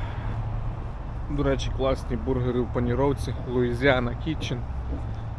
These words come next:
Не реклама, а просто рекомендація. А от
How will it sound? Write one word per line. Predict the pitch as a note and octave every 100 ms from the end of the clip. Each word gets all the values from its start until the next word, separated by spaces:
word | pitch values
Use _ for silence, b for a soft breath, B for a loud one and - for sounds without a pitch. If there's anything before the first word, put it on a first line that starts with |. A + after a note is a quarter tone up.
| - - - - - - - -
Не | D#3 C#3+
реклама, | B2 - G3 F#3+ D3+
а | B2+ B2+ A2 -
просто | A#2+ B2 -
рекомендація. | A#2 - A#2+ A#2 A2+ A2 - -
А | - A#2+
от | A2+